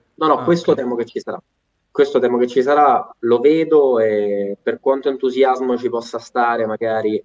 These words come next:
Speaker 1: anche già al centro dell'Italia, è evidente che, sai, il paradosso è che siccome al nord la pandemia è arrivata prima e le università hanno cominciato a farsi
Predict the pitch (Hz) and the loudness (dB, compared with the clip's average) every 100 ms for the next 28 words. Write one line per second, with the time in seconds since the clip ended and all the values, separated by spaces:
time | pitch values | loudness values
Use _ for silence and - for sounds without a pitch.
0 | _ 123 123 123 123 110 - 123 117 117 | _ -4 -2 -2 -2 -4 -4 -4 -4 -4
1 | 117 117 139 156 156 147 - _ _ _ | -4 -2 -2 0 0 -2 -6 _ _ _
2 | _ _ 123 123 139 160 127 120 123 - | _ _ 2 4 4 2 2 2 0 0
3 | 180 139 139 170 170 151 - 127 123 175 | 0 0 0 -2 0 -2 -2 -6 -4 -2
4 | 156 139 139 143 139 120 117 113 123 127 | 0 2 0 0 -2 -2 -2 -2 0 0
5 | 110 110 107 104 - 110 - _ _ _ | 0 -2 -4 -6 -8 -12 -14 _ _ _
6 | _ _ - 127 127 127 127 127 135 143 | _ _ 2 4 4 4 0 -2 -4 -2
7 | 143 120 117 117 135 123 - 117 - 120 | -2 -4 -4 -6 -6 -8 -6 -8 -4 -6